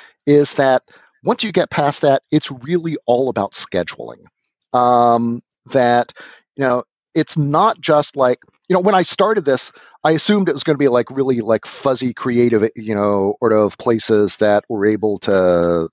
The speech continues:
to do this. But it turns out, you know, there are Michelin-starred restaurants.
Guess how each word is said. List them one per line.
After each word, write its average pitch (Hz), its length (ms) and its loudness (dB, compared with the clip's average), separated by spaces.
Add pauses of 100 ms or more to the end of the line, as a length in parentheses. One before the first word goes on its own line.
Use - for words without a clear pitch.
to 117 80 -8
do 110 180 -8
this. 87 320 -6 (380)
But 208 100 2
it 202 80 -8
turns 233 300 0
out, 160 320 0 (720)
you 180 60 0
know, 143 180 2 (260)
there 139 320 0
are 127 300 2 (640)
Michelin-starred 170 720 0
restaurants. 107 680 -6